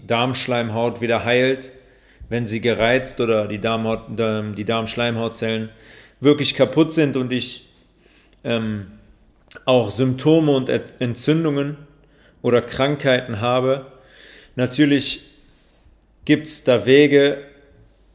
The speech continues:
wie man, wie man sich selber gesunden kann. Und sobald man dem Körper die Möglichkeit dazu gibt, sobald man die Voraussetzung für Heilung schafft, dann sagt der Körper auch nie nein, dann sagt der Körper, bedankt er sich und sagt,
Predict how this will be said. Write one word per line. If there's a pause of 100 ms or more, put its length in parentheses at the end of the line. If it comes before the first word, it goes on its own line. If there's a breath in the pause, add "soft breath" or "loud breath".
(440)
wie
man,
wie
man
sich
selber
gesunden
kann. (840 soft breath)
Und (580)
sobald
man
dem
Körper
die
Möglichkeit
dazu
gibt, (1080 soft breath)
sobald
man
die
Voraussetzung
für
Heilung
schafft,
dann
sagt
der
Körper
auch
nie
nein,
dann
sagt
der
Körper,
bedankt
er
sich
und
sagt,